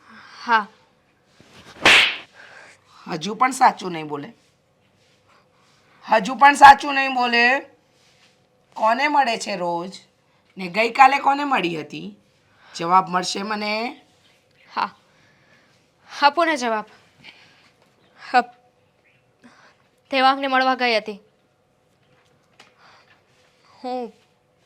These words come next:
Speaker 1: અને દેવાંગ, અમે બંને એકબીજાને પ્રેમ કરીએ છીએ, લગ્ન કરવા માંગીએ છીએ અને એના મમ્મીને જ મળવા ગઈ હતી.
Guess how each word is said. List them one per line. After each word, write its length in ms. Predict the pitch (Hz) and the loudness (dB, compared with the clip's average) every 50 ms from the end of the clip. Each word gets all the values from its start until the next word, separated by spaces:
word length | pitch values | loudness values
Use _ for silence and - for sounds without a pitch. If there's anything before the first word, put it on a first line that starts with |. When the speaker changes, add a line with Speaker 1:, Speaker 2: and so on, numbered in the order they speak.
| _ _ _ _ _ _ _ _ | _ _ _ _ _ _ _ _
Speaker 1:
અને 240 | 240 240 247 254 262 | -12 -6 -2 -2 -2
દેવાંગ, 380 | 254 247 226 226 233 220 208 196 _ _ _ _ _ _ _ _ _ _ _ _ _ _ _ _ _ _ _ _ _ _ _ _ _ _ _ _ - - - | -2 -2 -4 -4 -4 -8 -8 -14 _ _ _ _ _ _ _ _ _ _ _ _ _ _ _ _ _ _ _ _ _ _ _ _ _ _ _ _ -20 -16 -14
અમે 160 | 226 269 277 | -8 -6 -6
બંને 300 | 262 240 285 285 294 285 | -4 -2 -2 0 0 -2
એકબીજાને 460 | 294 254 240 294 277 - 277 277 330 | -2 -4 -6 -8 -6 -4 -4 -4 -4
પ્રેમ 300 | 330 - 277 269 294 277 | -2 0 0 0 0 0
કરીએ 300 | 262 277 285 302 294 285 | -2 -2 0 0 0 0
છીએ, 280 | 254 233 226 202 196 - _ _ _ _ _ _ _ _ _ _ _ _ _ _ _ _ - - - - | -2 -4 -8 -12 -14 -18 _ _ _ _ _ _ _ _ _ _ _ _ _ _ _ _ -20 -20 -20 -16
લગ્ન 340 | - - 240 269 262 294 302 | -2 0 0 0 0 -2 -4
કરવા 240 | 277 302 294 302 294 | -2 0 0 0 2
માંગીએ 340 | 277 285 285 285 277 294 294 | 2 2 2 2 0 -2 -2
છીએ 180 | - - 226 196 - _ _ _ - _ - - - _ - | -2 -6 -12 -14 -18 _ _ _ -20 _ -20 -20 -20 _ -4
અને 160 | 294 285 277 269 | 0 2 2 4
એના 140 | 269 277 | 4 2
મમ્મીને 400 | 277 277 277 277 302 302 294 330 | 0 0 -2 -2 0 0 0 0
જ 60 | 320 302 | 0 0
મળવા 300 | 294 302 294 311 320 320 | 0 2 4 4 4 4
ગઈ 200 | 285 320 320 302 | 4 4 4 2
હતી. 280 | 254 - 220 180 - | 2 -2 -6 -14 -18